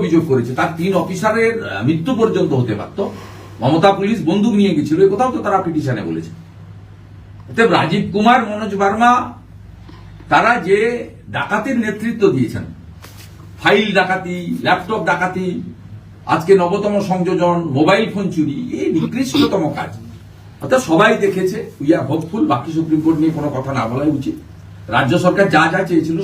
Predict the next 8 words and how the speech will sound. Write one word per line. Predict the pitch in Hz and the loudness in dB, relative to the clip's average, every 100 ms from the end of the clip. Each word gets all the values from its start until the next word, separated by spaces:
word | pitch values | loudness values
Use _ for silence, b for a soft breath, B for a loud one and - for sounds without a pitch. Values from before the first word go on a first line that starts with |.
| 135 | -4
সবটা | 131 165 | -4 -2
রিজেক্ট | 156 165 165 165 | -2 0 -2 0
করেছে | 165 160 208 - - - B B 135 | -2 -2 -6 -12 -18 -18 B B 2
এবং | 151 165 165 160 | 4 6 4 2
সুপ্রিম | 151 156 170 | -2 0 2
কোর্ট | 190 196 | 4 2
তার | 165 - - | 2 -2 0
আইনি | 135 160 | 2 2